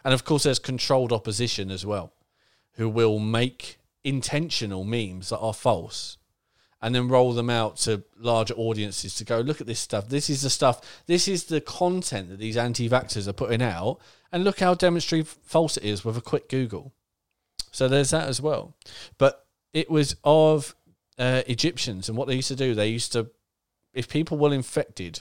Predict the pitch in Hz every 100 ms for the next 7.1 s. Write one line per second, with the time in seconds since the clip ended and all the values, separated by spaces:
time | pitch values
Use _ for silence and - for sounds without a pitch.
0 | - 104 101 98 98 92 101 101 98 101
1 | 110 107 101 101 98 101 110 104 87 -
2 | - _ _ _ _ _ 113 117 127 139
3 | - 120 - 139 - - - 151 117 107
4 | 98 95 - 87 67 - _ _ _ _
5 | _ _ _ 110 104 117 117 127 143 135
6 | 127 123 - 123 139 135 120 120 131 -
7 | -